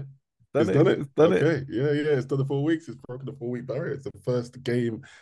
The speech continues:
Speaker 2: in two years, uh, to maintain a four-week,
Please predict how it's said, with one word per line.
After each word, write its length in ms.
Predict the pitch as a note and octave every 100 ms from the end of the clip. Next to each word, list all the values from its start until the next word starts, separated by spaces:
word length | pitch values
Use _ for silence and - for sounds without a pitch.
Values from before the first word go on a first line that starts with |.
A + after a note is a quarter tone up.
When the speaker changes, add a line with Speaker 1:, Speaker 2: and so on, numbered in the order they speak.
| -
Speaker 2:
in 200 | A2+ G#2+
two 260 | - E3+ F#3+
years, 560 | C3 F#2 D#2+ D#2 - - - - - -
uh, 480 | F#2+ F#2+ F2+ F2+ E2 C3+
to 120 | -
maintain 500 | G2 F2+ F2+ G2 F#2
a 60 | F2
four-week, 600 | - F#2 E2+ E2 D#2